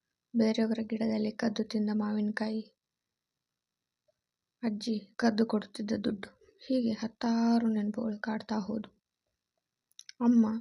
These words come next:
ಹತ್ತು ರೂಪಾಯಿ ಕೊಟ್ರೆ ಸಾಕು, ಇಡೀ ಜಗತ್ತನ್ನೇ ಕೊಂಡುಕೊಳ್ಬೋದೇನೋ ಅನ್ನೋಷ್ಟು ಖುಷಿ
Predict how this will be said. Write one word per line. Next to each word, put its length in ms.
ಹತ್ತು 300
ರೂಪಾಯಿ 320
ಕೊಟ್ರೆ 360
ಸಾಕು, 380
ಇಡೀ 500
ಜಗತ್ತನ್ನೇ 640
ಕೊಂಡುಕೊಳ್ಬೋದೇನೋ 1000
ಅನ್ನೋಷ್ಟು 500
ಖುಷಿ 440